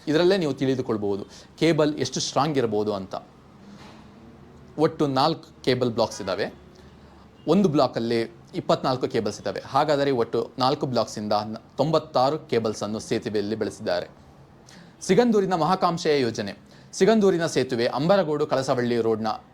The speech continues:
ರೋಡ್ ಲಿಂಕ್‌ನ ಭಾಗ. ಈ ಇಡೀ ಯೋಜನೆ ನಾನ್ನೂರ ಎಪ್ಪತ್ಮೂರು ಕೋಟಿ ವೆಚ್ಚದ್ದು ನಿರ್ಮಾಣವಾಗುತ್ತಿದೆ. ಇದು ಈ ಸೇತುವೆ ನಿರ್ಮಾಣದ ಕುರಿತಾದ ಚರ್ಚೆ ಮಾಜಿ ಮುಖ್ಯಮಂತ್ರಿ ಎಸ್ ಬಂಗಾರಪ್ಪನವರ ಕಾಲದಿಂದಲೂ ನಡೆದುಕೊಂಡು ಬಂದಿದೆ.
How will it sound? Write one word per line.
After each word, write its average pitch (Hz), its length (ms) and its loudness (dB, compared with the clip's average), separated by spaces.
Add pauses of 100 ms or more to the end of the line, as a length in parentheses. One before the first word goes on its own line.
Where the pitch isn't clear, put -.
(120)
ರೋಡ್ 135 300 -2
ಲಿಂಕ್‌ನ 117 400 -4
ಭಾಗ. 113 300 -8 (560)
ಈ 196 220 4
ಇಡೀ 196 160 4
ಯೋಜನೆ 139 360 2
ನಾನ್ನೂರ 160 340 2
ಎಪ್ಪತ್ಮೂರು 147 500 0
ಕೋಟಿ 127 260 0
ವೆಚ್ಚದ್ದು 95 440 -6 (320)
ನಿರ್ಮಾಣವಾಗುತ್ತಿದೆ. 107 680 -2 (1000)
ಇದು 226 180 6
ಈ 196 120 6
ಸೇತುವೆ 160 400 2
ನಿರ್ಮಾಣದ 139 480 2
ಕುರಿತಾದ 117 480 0
ಚರ್ಚೆ 120 560 -4
ಮಾಜಿ 135 260 2
ಮುಖ್ಯಮಂತ್ರಿ 117 500 -4
ಎಸ್ 117 180 -4
ಬಂಗಾರಪ್ಪನವರ 127 720 0
ಕಾಲದಿಂದಲೂ 113 500 -2
ನಡೆದುಕೊಂಡು 113 480 -4
ಬಂದಿದೆ. 101 320 -8